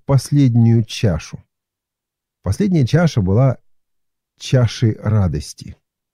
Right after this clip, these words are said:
И разные христиане отвечают на только что поставленный мой вопрос по-разному.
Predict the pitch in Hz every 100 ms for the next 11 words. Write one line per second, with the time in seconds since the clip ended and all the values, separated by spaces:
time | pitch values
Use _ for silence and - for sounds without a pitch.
0 | _ _ _ _ _ _ _ _ _ _
1 | - 110 135 175 202 190 139 143 - 254
2 | 226 160 - - 196 175 117 110 92 -
3 | - 117 - 117 95 104 117 98 92 90
4 | 85 76 85 202 - _ _ _ _ _
5 | - 123 85 65 80